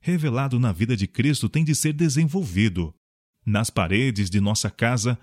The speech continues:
nos quadros, na mobília, devemos ler: "Recolhe em casa os pobres desterrados." Em nosso guarda-roupa, cumpre-nos ler: "Veste o nu." Na sala de jantar,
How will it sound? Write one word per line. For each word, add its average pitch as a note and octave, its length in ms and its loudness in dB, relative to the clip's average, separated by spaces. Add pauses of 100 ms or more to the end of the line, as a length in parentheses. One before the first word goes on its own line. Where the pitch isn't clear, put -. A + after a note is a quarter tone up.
(240)
nos E3 200 2
quadros, A#2 680 0 (240)
na F#2 140 -2
mobília, F2 640 0 (220)
devemos G#2+ 480 -2
ler: F2 340 -4 (680)
"Recolhe G#2+ 540 0
em G2+ 80 2
casa G#2 420 0
os G#2+ 220 -2
pobres A#2+ 540 -2
desterrados." F2 1120 -4 (720)
Em G2 100 0
nosso G#2+ 380 0
guarda-roupa, G#2 800 0
cumpre-nos F3 580 2
ler: F2 360 0 (460)
"Veste G#2+ 540 -2
o B2+ 40 2
nu." A#2 320 0 (520)
Na C3 180 6
sala E3 300 2
de D3+ 100 2
jantar, C#3+ 580 2